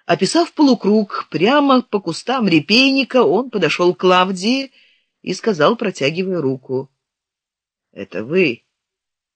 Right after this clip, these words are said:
А председатель потом вас искал. Спасибо, что хоть вы заступились. Будем знакомы. Меня зовут Будулаем». Еще в кабинете у председателя Клавдия обратила внимание, что говорит он по-русски совсем чисто.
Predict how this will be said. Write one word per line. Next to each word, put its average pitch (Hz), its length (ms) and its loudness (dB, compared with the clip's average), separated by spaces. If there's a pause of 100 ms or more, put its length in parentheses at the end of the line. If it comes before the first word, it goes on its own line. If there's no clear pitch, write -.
(460)
А 110 220 -2
председатель 165 720 -4
потом 151 480 -4
вас 131 280 -2
искал. 110 640 -6 (380)
Спасибо, 160 640 -6
что - 300 -10
хоть - 400 -10
вы 113 220 -6
заступились. 120 840 -12 (280)
Будем 139 340 -6
знакомы. 104 640 -12 (500)
Меня 175 240 -4
зовут 117 580 -8 (100)
Будулаем». 104 840 -10 (2500)
Еще 208 440 2
в - 80 -4
кабинете 277 460 0
у 285 60 -2
председателя 202 720 -2
Клавдия 175 640 0
обратила 160 480 -4
внимание, 180 540 0
что 135 420 0
говорит 147 480 -2
он 233 140 0
по-русски 240 480 -8
совсем 294 440 -8
чисто. - 720 -4